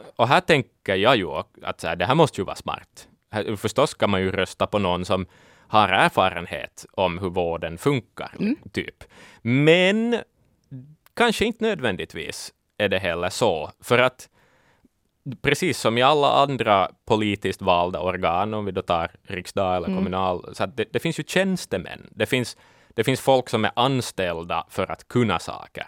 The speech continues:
Speaker 1: om vården. Och det är de som plockar fram alternativen och så vidare. Och allt det här som då sen beslutsfattarna ska bestämma. Vad är det bästa? Att du behöver kanske, du, du, ditt jobb är att göra beslut. Det är inte att kunna allt om
Speaker 2: Ja,
Speaker 1: vården,
Speaker 2: ja.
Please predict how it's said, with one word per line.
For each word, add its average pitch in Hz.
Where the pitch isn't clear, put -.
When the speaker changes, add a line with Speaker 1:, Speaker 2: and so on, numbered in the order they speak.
Speaker 1:
om 90
vården. 64
Och 98
det 90
är 82
de 113
som 107
plockar 87
fram 80
alternativen 85
och 85
så 90
vidare. 82
Och 87
allt 78
det 87
här 80
som -
då -
sen 80
beslutsfattarna 101
ska -
bestämma. 80
Vad 95
är 80
det 80
bästa? -
Att -
du 104
behöver 123
kanske, 90
du, 104
du, 113
ditt 117
jobb 104
är 87
att 82
göra 87
beslut. 80
Det 87
är 78
inte 80
att -
kunna 80
allt -
om 185
Speaker 2:
Ja, 190
Speaker 1:
vården, 196
Speaker 2:
ja. -